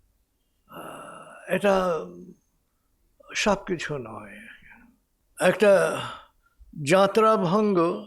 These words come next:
এটা সব কিছু নয়। যে কোনো জায়গা থেকে শুরু করা যেতে পারে। এখন সময় বেশ কিছু পার হয়ে গেছে। But, well,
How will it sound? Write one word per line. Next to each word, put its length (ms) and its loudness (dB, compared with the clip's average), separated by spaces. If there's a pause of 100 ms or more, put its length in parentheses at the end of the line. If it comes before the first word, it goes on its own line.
এটা 180 -2
সব 200 -2
কিছু 440 -10
নয়। 320 -20 (1000)
যে 160 2
কোনো 260 2
জায়গা 360 2
থেকে 320 -4
শুরু 300 -2
করা 260 -2
যেতে 260 -6
পারে। 260 2
এখন 200 0
সময় 360 2
বেশ 260 0
কিছু 360 -8
পার 180 -8
হয়ে 220 -16
গেছে। 480 -20 (720)
But, 320 0 (540)
well, 280 -4